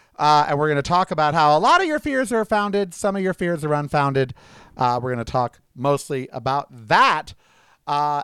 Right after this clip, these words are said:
and of course, uh, one weekend of mass shootings in America. We've got Matt Gaetz out calling people ugly. We've got,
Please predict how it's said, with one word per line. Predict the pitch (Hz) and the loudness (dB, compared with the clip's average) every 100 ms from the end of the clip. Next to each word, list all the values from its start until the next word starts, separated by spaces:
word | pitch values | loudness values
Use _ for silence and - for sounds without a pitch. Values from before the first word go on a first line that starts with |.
| - | -4
and | 285 339 262 | 0 0 -2
of | 185 | -6
course, | 214 214 208 - | -2 -2 -2 -6
uh, | 185 175 | -6 -6
one | 160 170 | -8 -14
weekend | 135 165 180 | -14 -10 -8
of | 170 | -6
mass | 165 170 170 | -2 -2 -2
shootings | 180 175 185 160 | -4 -4 -6 -8
in | 175 | -8
America. | 165 160 160 170 165 165 | -4 -2 0 2 4 2
We've | 151 143 | 0 -2
got | 156 | -2
Matt | 151 151 135 | -2 -6 -2
Gaetz | 139 143 | -4 -2
out | 147 143 | -2 -2
calling | 143 147 143 | 0 0 0
people | 127 147 135 | -4 -2 0
ugly. | 131 127 135 | 2 2 2
We've | 131 123 | 2 2
got, | 135 135 | 4 2